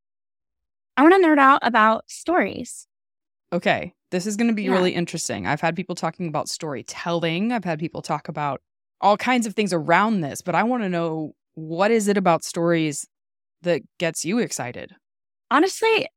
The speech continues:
Speaker 1: I think it comes with part of your podcast to begin with, which is, like, the human experience, right? Like, that
Speaker 2: Mm.
Speaker 1: tagline really, it got me because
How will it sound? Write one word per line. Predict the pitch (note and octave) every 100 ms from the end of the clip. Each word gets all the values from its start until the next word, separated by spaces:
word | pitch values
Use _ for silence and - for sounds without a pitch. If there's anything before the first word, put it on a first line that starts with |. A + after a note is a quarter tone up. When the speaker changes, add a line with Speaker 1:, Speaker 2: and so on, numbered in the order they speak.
| -
Speaker 1:
I | A#3
think | C4 D4+ D4 - - _ _
it | - A#3+ -
comes | - A#3+ C4+
with | C#4 B3+ - _
part | - G#3+
of | B3
your | A3
podcast | - G3 C4 G3+ F#3+ -
to | G3
begin | F#3+ G3+
with, | A#3 G3
which | G3+ G3
is, | F#3+
like, | F#3+ -
the | G3+
human | - G3 F#3
experience, | G3 - A3 B3+ G3 G3+ B3 -
right? | F#3+
Like, | G3+ F#3
that | F#3+ F3+
Speaker 2:
Mm. |
Speaker 1:
tagline | - F#3+ G3 G3 F#3
really, | F#3 F#3+ F#3+ F#3
it | G#3+ G3
got | F#3+ G3+ -
me | F#3+ F3+
because | G3 G3 F#3+ -